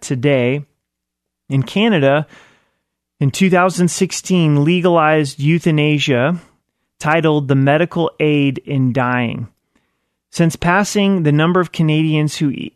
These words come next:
either enthusiastically or cautiously support the practice has slightly risen from seventy-five to eighty percent. So I want you to think about that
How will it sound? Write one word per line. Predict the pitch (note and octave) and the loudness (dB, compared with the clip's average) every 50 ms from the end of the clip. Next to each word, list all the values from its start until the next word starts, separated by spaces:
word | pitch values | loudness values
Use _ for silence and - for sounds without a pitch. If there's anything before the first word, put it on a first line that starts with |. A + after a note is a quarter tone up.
| _ _ _ | _ _ _
either | D#3+ D#3+ D#3+ D3 D#3+ D3+ D3 C#3+ C3 B2+ - - _ _ _ _ _ _ _ _ | -2 0 0 2 2 2 2 2 0 -2 -6 -14 _ _ _ _ _ _ _ _
enthusiastically | C#3+ C3+ B2+ - E3 F#3 G3 F3+ F#3 G3 F3 D#3+ D#3+ D#3+ - - F#3+ - - F3+ E3+ E3+ D#3+ C#3+ | 0 0 0 2 0 0 0 2 2 2 2 2 0 -2 -4 -6 -6 -4 -2 0 0 0 0 0
or | D3 C3 C3+ | -2 -4 -4
cautiously | - - - - F#3+ G3+ G#3 - - F3+ D#3 - - D#3 D3 C#3 | -4 -8 -4 -2 0 0 0 0 -2 -4 -4 -2 -2 -2 -2 -2
support | - - D#3 - - - E3 D#3+ D3+ D3 | -2 -6 -8 -8 -4 -2 -2 -2 -2 -4
the | C#3+ | -8
practice | - - - E3+ E3+ E3 D#3+ - - C3+ C3 C3 - - - - | -12 -6 -4 -2 -2 -2 -4 -4 -4 -4 -4 -4 -8 -12 -14 -12
has | C3+ C3 C#3+ C#3 B2+ | -4 -2 -2 -2 -2
slightly | - - - - D#3+ D#3 D#3+ F3 E3+ C3+ D#3+ F3 F3+ F3+ F3+ E3+ - - _ _ - | -6 -8 -6 -2 -2 0 0 0 -2 -2 -4 -2 -2 -2 -4 -6 -10 -16 _ _ -2
risen | C3+ D3+ D#3+ D3 C#3 D3 C#3+ C3+ | 0 0 0 0 0 0 -2 -2
from | - C#3+ C#3+ C3+ | -2 -2 -2 -2
seventy-five | - - - D#3 D3 C#3 D#3+ D#3+ D3+ C#3+ - - C3+ C3 C3 C#3 C#3 C3+ | -2 0 0 0 0 0 0 -2 -2 -4 -4 -2 0 0 0 0 -2 -2
to | - D3+ - - - | -6 -8 -6 -6 -4
eighty | C#3 C#3+ C3+ C#3 B2+ | -4 -2 -2 -2 -4
percent. | - - B2+ - - - C3+ A#2 A2 | -4 -6 -8 -6 -4 -4 -4 -4 -2
So | - E3+ F#3+ | -2 0 2
I | |
want | A#3+ D#4 C#4+ - | 2 0 0 0
you | D#4 | 0
to | D#4+ C#4 | 0 0
think | - A3 G#3 G3+ - | 2 0 0 0 0
about | F3+ D3+ D#3 D3 C#3+ - | 0 0 0 0 0 0
that | - C#3+ C#3 C#3 C#3 - | 0 0 0 0 0 -2